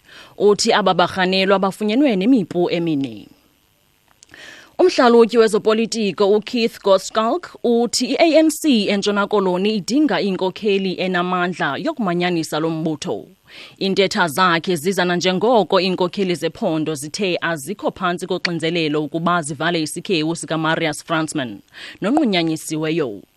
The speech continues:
UFransman unqunyanyiswe isithuba seminyaka emihlanu ngoNovemba wonyaka ophelileyo, emva kokufunyanwa enetyala kumatyala amabini okungakwazi ukuziphatha. UGottschalk uthi iinkokheli zephondo kwi-A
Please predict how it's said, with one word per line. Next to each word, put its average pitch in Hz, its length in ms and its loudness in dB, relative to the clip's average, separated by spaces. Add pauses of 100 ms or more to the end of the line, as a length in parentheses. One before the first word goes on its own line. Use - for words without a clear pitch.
(320)
UFransman 175 680 -4
unqunyanyiswe 175 800 0
isithuba 208 600 -2
seminyaka 170 640 0
emihlanu 175 580 0
ngoNovemba 175 560 -2
wonyaka 160 380 0
ophelileyo, 170 800 -2 (420)
emva 240 180 0
kokufunyanwa 180 840 0
enetyala 247 560 0
kumatyala 220 440 2
amabini 170 600 0
okungakwazi 160 680 -2
ukuziphatha. 143 840 -6 (500)
UGottschalk 165 840 0
uthi 185 400 0
iinkokheli 190 720 0
zephondo 160 500 -4
kwi-A 185 240 -2